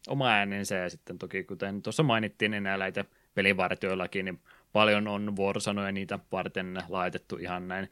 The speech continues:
perus, re-, reaktioäänet sieltä löytyy, mutta tosiaan kun pystyy näitä vihollisia salaa kuuntelemaan sitten kulman takaa, niin sitäkin kannattaa kuunnella, sieltä saattaa vinkkejä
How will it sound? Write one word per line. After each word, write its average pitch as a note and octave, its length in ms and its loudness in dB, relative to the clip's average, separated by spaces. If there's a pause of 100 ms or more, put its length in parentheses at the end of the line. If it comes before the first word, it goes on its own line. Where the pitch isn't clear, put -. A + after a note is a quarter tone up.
(300)
perus, F#2 480 0 (320)
re-, G#2+ 340 2
reaktioäänet G#2 680 6
sieltä G2+ 220 2
löytyy, F#2 340 -2
mutta F#2 280 -8 (260)
tosiaan G2 320 -8
kun G2 140 -8
pystyy G#2+ 340 -2
näitä G2+ 240 0 (120)
vihollisia A#2+ 420 2
salaa A2 280 4
kuuntelemaan G2+ 580 2
sitten G2 280 -6
kulman F#2+ 380 -2
takaa, F#2 320 -2
niin F#2 140 -6 (400)
sitäkin F2+ 360 -6
kannattaa F#2+ 500 0 (200)
kuunnella, A#2+ 380 2
sieltä G2+ 260 -2
saattaa G2 460 0
vinkkejä F#2+ 460 -4